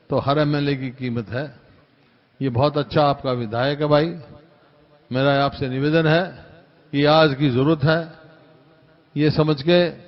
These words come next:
जो आप जय तीर्थ जी को, दैया को वोट दोगे, यूं समझ लियो सब एक एक वोट आप भूपेंद्र सिंह हुड्डा को दे रहे हो,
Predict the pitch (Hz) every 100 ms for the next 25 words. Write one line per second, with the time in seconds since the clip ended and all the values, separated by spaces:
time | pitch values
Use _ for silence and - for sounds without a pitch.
0 | - 131 143 143 127 127 107 85 135 143
1 | 151 143 139 139 127 127 101 - 101 127
2 | 139 127 123 143 147 151 165 180 202 175
3 | - - - - 160 143 135 135 139 120
4 | 143 - - 170 - 165 120 127 143 117
5 | 117 101 - 117 127 104 110 101 107 110
6 | 104 110 123 123